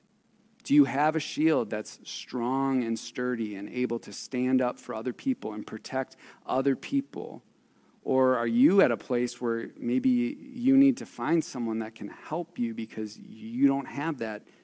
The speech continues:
and those arrows have just been hitting you? How has your faith been affecting those around you?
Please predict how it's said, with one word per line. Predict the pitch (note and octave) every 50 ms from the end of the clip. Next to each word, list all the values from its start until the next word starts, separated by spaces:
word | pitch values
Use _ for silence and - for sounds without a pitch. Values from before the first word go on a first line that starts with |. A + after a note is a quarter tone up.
| _ -
and | - A#2+ A#2
those | B2 B2+ A#2 - -
arrows | C3 B2+ C3 C3 C3 B2+ A#2+ A2 -
have | A#2+ A2
just | G#2+ B2+ A#2 A2 -
been | A#2 G#2 G2
hitting | - - C3+ C3+ C3+ B2+ A#2+ A2
you? | G#2 G2+ G2 G2 - - _ _ _ _ _ _ _ _ _ _ _ _ _ _ _ _ _ _ _ _ _ _ _ _ _ _ _ _ _
How | - - C3 C#3 D3+ E3 F3+
has | G3+ G3 E3 - B2
your | C3+ C#3+ D3+ D3
faith | - - - B2+ B2 B2+ C3 - - -
been | B2+ B2
affecting | A#2 - - - G#2+ G#2 - - - A#2+ A#2+ A#2+ A2
those | A2 G2+ G2 G2+ G#2 A2 - - -
around | A2 G#2 A#2 B2 C3 C#3 C#3 C3 -
you? | -